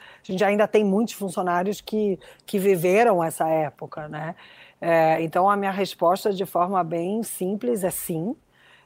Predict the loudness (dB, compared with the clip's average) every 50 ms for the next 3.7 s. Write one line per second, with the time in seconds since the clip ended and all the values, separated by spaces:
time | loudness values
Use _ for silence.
0 | _ _ -8 -4 -2 0 0 0 0 0 -2 -2 -2 -2 0 0 0 2 4 6
1 | 6 6 6 4 2 2 0 0 0 -2 -4 -6 -6 -10 -6 -2 0 2 2 2
2 | 0 0 -2 -2 -2 -2 -2 -4 -6 -6 -6 -8 -10 -8 -6 -4 -2 0 0 0
3 | 0 -2 -4 -6 _ _ _ _ -4 -2 -2 -2 -2